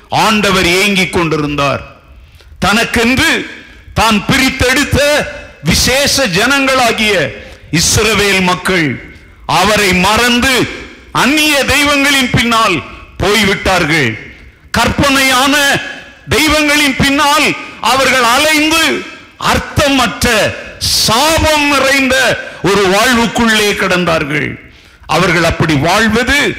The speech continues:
தேவனுக்கு பிரியமாய் இருக்கவில்லை. தன்னை விட்டு தூரம் போன தன்னுடைய ஜனங்களை தன் பக்கமாய் திருப்பிக் கொண்டு வருகிற அந்த உன்னதமான பணிக்கு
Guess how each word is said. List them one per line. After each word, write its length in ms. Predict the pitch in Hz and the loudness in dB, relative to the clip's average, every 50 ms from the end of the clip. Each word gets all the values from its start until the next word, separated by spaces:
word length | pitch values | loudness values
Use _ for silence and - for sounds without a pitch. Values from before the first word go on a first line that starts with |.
| - - - - - | -10 -18 -20 -12 -4
தேவனுக்கு 680 | 120 165 190 220 233 226 220 220 226 226 - - 233 - - 220 | -2 0 0 2 2 2 2 0 0 -2 -2 -4 -4 -2 0 0
பிரியமாய் 580 | - 226 240 240 233 233 226 226 226 220 226 | 0 2 2 2 2 2 2 2 2 2 2
இருக்கவில்லை. 800 | 214 202 208 - - 220 196 208 226 240 240 240 240 233 185 - - - - - - - - - - - - - - - - - | 0 0 -2 -2 -2 -2 0 0 0 0 2 2 0 0 -2 -4 -6 -12 -16 -18 -20 -20 -20 -20 -20 -20 -20 -20 -20 -16 -10 -2
தன்னை 360 | - 214 233 247 254 262 254 | 0 2 2 2 2 2 2
விட்டு 340 | 247 277 - - - - 214 | 2 0 -2 0 -2 -2 0
தூரம் 440 | 170 233 277 302 294 294 285 269 - | 0 0 2 2 2 2 0 0 0
போன 520 | - 269 277 302 285 294 294 269 240 170 - - - - - - | 0 0 2 2 2 2 2 2 0 -2 -4 -8 -14 -12 -6 -2
தன்னுடைய 600 | 208 233 262 277 285 285 285 285 285 285 262 247 | 0 0 2 2 2 2 2 2 2 2 0 0
ஜனங்களை 840 | 185 156 196 220 269 294 294 285 285 294 294 311 285 277 240 160 - - - - - - - | 0 0 0 2 2 2 2 2 2 2 2 2 2 0 0 -2 -4 -8 -14 -16 -14 -6 -2
தன் 340 | - 220 277 294 285 277 - | 0 0 2 2 0 0 0
பக்கமாய் 800 | - 262 277 277 - 302 294 294 294 285 285 311 302 285 247 185 135 - - - - - | 0 -2 -2 -2 -2 -2 0 0 2 2 2 2 2 2 0 0 -2 -4 -10 -14 -12 -4
திருப்பிக் 580 | - 254 311 330 359 - 339 339 - 302 - - | -2 0 0 0 0 -2 -2 -2 0 0 0 0
கொண்டு 300 | - 311 302 302 294 294 | 0 0 0 0 0 0
வருகிற 640 | 294 285 277 294 285 247 277 269 262 247 214 156 - - - - - | 0 2 2 2 2 0 2 2 2 0 0 -2 -4 -8 -12 -8 -4
அந்த 260 | - 254 262 262 269 | -2 -2 0 0 0
உன்னதமான 1080 | 254 247 262 277 302 311 320 330 320 311 311 311 311 302 311 311 320 330 339 339 330 330 302 226 - - | 0 0 0 0 0 0 0 0 0 0 0 0 0 0 2 2 2 2 2 2 2 0 -2 -2 -4 -2
பணிக்கு 760 | - 220 294 349 381 370 311 - - - 359 349 302 233 | 0 0 2 2 2 0 0 0 0 0 0 2 0 -2